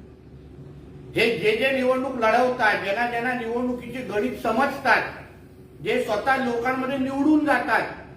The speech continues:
त्या लोकांना चांगल्या पद्धतीने माहिती आहे. म्हणून कोणी किती आकडे दिले असतील तरी लोकसभेचे आकडे वेगळे असणार आणि विधानसभेचे आकडे वेगळे असणार, कारण का मतदार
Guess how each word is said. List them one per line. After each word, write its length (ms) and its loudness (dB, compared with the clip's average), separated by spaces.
त्या 160 6
लोकांना 440 2
चांगल्या 420 2
पद्धतीने 440 0
माहिती 400 -2
आहे. 420 -10
म्हणून 200 0
कोणी 340 2
किती 500 0
आकडे 440 4
दिले 220 0
असतील 840 -2
तरी 260 -2
लोकसभेचे 680 4
आकडे 400 4
वेगळे 360 2
असणार 480 -2
आणि 180 0
विधानसभेचे 800 2
आकडे 380 2
वेगळे 340 0
असणार, 420 0
कारण 200 -4
का 100 -4
मतदार 540 0